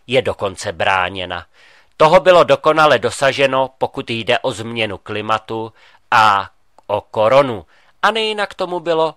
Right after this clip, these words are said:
pokud šlo o postupné vyřazování i jaderné energie v Německu. To je dodnes ospravedlněno údajnými osmnácti tisíci úmrtími z Fukušimy, i když se již deset let ví,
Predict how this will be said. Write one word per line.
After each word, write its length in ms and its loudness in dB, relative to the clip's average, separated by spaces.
pokud 300 -12
šlo 260 -2
o 120 -6
postupné 680 -6
vyřazování 1040 -4
i 240 -4
jaderné 640 -6
energie 600 -6
v 100 -20
Německu. 560 -18
To 80 -4
je 140 6
dodnes 440 0
ospravedlněno 840 -2
údajnými 800 -2
osmnácti 1080 0
tisíci 680 -10
úmrtími 800 -2
z 80 -14
Fukušimy, 1000 -2
i 120 -6
když 260 -8
se 120 -4
již 200 -6
deset 380 -6
let 240 -2
ví, 500 -10